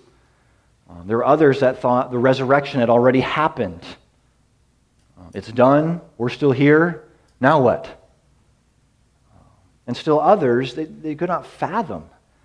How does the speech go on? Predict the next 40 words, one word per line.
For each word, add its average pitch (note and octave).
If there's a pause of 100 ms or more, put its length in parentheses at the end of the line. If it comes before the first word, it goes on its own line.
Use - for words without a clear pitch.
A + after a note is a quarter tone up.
(640)
a -
resurrection A#2+
of A2
the G#2+
body. G#2
And F2+
so G#2+
they, A2
they A2
just G#2+
denied A2+
the G#2+
possibility G#2
of G#2+
it. F2+
Even F#3
for G#3
the C3+
Jews, A#2
who A#2+
aren't, B2+
aren't C3
the A#2+
primary C3 (280)
audience B2
of G2
Corinth, A2 (680)
th-, E3
there D#3+
was A#3
a A#3+
resurrection D#3+
coming, D3+ (840)
the C3+
end D3
of C#3
time, B2+
a C3
general E3+
resurrection C3+